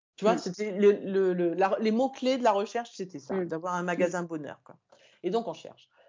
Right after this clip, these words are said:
Speaker 1: Et puis, euh, et puis, il y avait aussi le transfert de la maison d'édition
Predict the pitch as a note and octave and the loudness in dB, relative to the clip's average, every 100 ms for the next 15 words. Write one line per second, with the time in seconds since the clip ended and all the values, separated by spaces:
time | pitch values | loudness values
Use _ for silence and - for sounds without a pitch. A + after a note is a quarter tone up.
0 | _ D3 D#3 - G#3+ B3 G3+ F3 D#3+ D3+ | _ -10 -10 -10 -6 -2 2 4 2 -2
1 | D3 D3 C#3+ D3 G#3+ G#3+ D#3+ D3+ G3+ - | -4 -6 -6 -6 0 0 0 -4 -10 -12
2 | E3 - F#3 E3+ D3 C#3 C3+ C#3 C3 C#3 | -12 -4 -2 -2 -2 -2 -2 -4 -6 -8
3 | C3+ C3+ C3 F#3+ G3 | -8 -10 -8 -4 -4